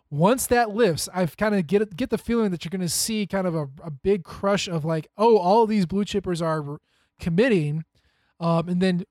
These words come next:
dealing with the fallout at that point. So all that to say, the fact that Marquise is gonna commit, you know, on Friday is kind of a little bit unique, but it also makes me think it's not a, like, a big blue blood school because they're not really offering those spots right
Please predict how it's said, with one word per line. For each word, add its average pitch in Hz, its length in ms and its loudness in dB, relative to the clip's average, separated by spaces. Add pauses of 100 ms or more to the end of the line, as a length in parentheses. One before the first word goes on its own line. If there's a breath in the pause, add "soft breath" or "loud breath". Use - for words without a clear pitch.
(220)
dealing 190 240 4
with 180 100 2
the 165 80 -4
fallout 170 320 2
at 151 120 -4
that 160 200 -2
point. 123 260 -14
So 196 280 -6
all 311 160 4
that 359 160 0
to 240 80 -6
say, 202 400 2 (420)
the 160 60 -6
fact - 180 2
that 262 80 2
Marquise 226 320 0
is 185 60 -4
gonna 185 240 2 (200)
commit, 185 300 0 (400)
you 175 60 -6
know, 143 120 -6
on 165 120 -6
Friday 170 600 2 (800)
is 196 180 2
kind 254 200 2
of 240 220 0
a 208 60 -4
little 226 180 4
bit 262 180 0
unique, 214 560 2 (880)
but 202 140 4
it 214 80 6
also 233 260 4
makes 226 220 2
me 208 60 2
think 220 180 0
it's 196 160 -2
not 190 220 4
a, 185 100 4 (240)
like, 180 160 -4
a 170 60 -2
big 175 260 0
blue 185 180 4
blood 180 240 2
school 226 460 2 (140)
because 175 260 -2
they're 196 80 0
not 190 220 0
really 185 420 4 (640)
offering 180 640 0
those 160 260 0
spots - 460 -6
right 131 160 -12